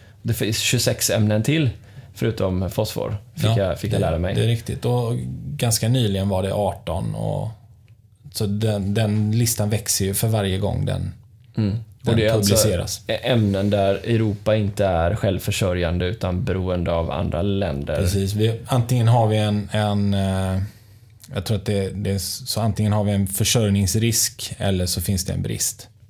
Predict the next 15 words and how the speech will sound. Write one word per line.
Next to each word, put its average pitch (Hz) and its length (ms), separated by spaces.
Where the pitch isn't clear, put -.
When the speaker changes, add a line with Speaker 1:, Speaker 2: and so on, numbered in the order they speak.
Speaker 1:
Just 104 200
det. - 120
Och 104 100
det 98 80
var 98 100
Speaker 2:
Och, 110 60
Speaker 1:
ganska 113 240
Speaker 2:
och 113 60
den 107 460
är 110 60
också 101 240
kopplad 87 440
till 95 160
hur 95 120
viktiga 87 800